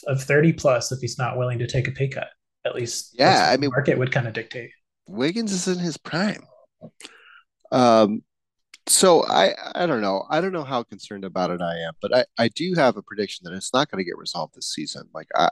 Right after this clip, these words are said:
Speaker 2: I do think that Jordan Poole will go to the market because it just doesn't make sense for him to take any sort of discount. Why would you do, like, it just doesn't make sense to me that either one of those players would take an,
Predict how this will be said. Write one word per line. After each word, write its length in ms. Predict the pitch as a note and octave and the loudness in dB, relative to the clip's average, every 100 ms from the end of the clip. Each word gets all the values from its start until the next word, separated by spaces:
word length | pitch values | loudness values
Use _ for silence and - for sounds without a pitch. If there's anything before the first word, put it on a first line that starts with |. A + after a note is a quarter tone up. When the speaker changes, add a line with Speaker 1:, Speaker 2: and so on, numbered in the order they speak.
| - | 2
Speaker 2:
I 120 | A#2+ | 0
do 240 | A2+ A#2+ | 4 4
think 240 | - G2 - | 4 -2 -2
that 100 | F#2 | -6
Jordan 280 | F#2 F2+ _ | -4 -6 _
Poole 140 | F2 | -8
will 120 | D2 E2+ | -8 -8
go 160 | D#2 | -8
to 60 | D#2 | -8
the 60 | D2+ | -8
market 340 | C#2+ - - | -8 -8 -12
because 480 | - - G2 F2+ - - _ _ - - _ _ _ _ - - _ - | -16 -4 0 0 -2 -8 _ _ -20 -20 _ _ _ _ -20 -20 _ 0
it 60 | |
just 200 | A#2 - | 2 2
doesn't 280 | - B2 A#2+ | 4 6 6
make 160 | G2+ - | 6 2
sense 280 | - A2 - | 2 0 0
for 140 | G2 | -6
him 160 | F#2+ E2+ | -6 -6
to 80 | |
take 260 | E2 F#2+ - | -4 -4 -4
any 140 | E2 | -6
sort 220 | D#2+ - D#2 | -6 -4 -6
of 100 | - | -2
discount. 400 | G#2+ - - - - | -2 -2 -8 -10 0
Why 140 | G2 | 2
would 180 | G#2 - | 2 0
you 80 | G2+ | -2
do, 220 | A#2 - | 0 2
like, 280 | G#2 F2+ - _ _ _ _ _ _ - | 0 -2 -4 _ _ _ _ _ _ -8
it 80 | A2+ | -4
just 180 | G#2 | -2
doesn't 280 | - A2+ A2+ | 2 4 4
make 160 | G2 F2+ | 0 -2
sense 220 | F#2+ F2 | -4 -4
to 120 | - | -6
me 120 | F#2 | -4
that 140 | F2 - | -4 0
either 220 | A2+ B2+ | 4 4
one 120 | A2 | 4
of 80 | G2 | 4
those 160 | F2+ - | 0 -2
players 300 | G2+ F#2+ - | 0 0 -2
would 100 | - | -8
take 200 | F2+ | -8
an, 100 | D#2 | -8